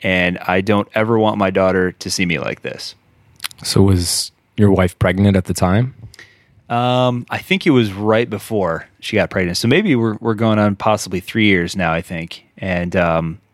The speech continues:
Speaker 1: so it was, I know we were definitely actively trying at that point.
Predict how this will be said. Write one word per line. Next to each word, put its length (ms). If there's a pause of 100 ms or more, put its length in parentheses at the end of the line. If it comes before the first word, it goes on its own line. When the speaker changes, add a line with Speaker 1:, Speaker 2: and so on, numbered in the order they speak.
(640)
Speaker 1:
so 320
it 120
was, 340
I 100
know 220
we 160
were 100
definitely 680 (500)
actively 420
trying 320
at 120
that 180
point. 320